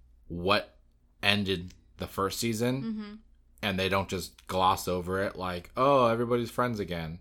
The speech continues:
Speaker 2: Mm-hmm.
Speaker 1: 'Cause that just devalues the first season and what happened.
Speaker 2: Yeah.
Speaker 1: You know
Speaker 2: I,
Speaker 1: what
Speaker 2: I, I get what you're saying. I don't think I'm, I didn't get the impression that they're not going to address it. It,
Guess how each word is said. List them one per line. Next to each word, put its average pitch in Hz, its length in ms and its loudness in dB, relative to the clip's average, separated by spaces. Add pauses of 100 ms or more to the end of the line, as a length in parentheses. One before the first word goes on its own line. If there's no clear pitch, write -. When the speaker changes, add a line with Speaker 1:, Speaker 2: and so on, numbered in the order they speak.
Speaker 2:
Mm-hmm. 214 340 -10 (1600)
Speaker 1:
'Cause 120 180 -6
that 143 280 4
just 135 200 -4
devalues 95 720 2
the - 80 -10
first 87 280 -6
season 90 380 -4
and 87 160 -8
what 87 140 -4
happened. - 460 2 (760)
Speaker 2:
Yeah. 233 360 -8 (680)
Speaker 1:
You 175 100 -6
know 233 60 0
Speaker 2:
I, 277 120 0
Speaker 1:
what - 140 -10
Speaker 2:
I, 262 280 -6 (120)
I 262 120 -2
get 262 140 -2
what 196 80 -6
you're 185 120 -8
saying. 180 400 -10
I 220 140 2
don't 254 160 0
think 208 160 -10
I'm, 180 260 -4
I 233 100 0
didn't 240 160 0
get 220 120 -2
the 214 80 -6
impression 202 440 -6
that 170 140 -12
they're 185 140 -6
not 180 180 -4
going 180 220 -10
to 175 80 -6
address 185 320 -6
it. 180 200 -12
It, 202 240 -8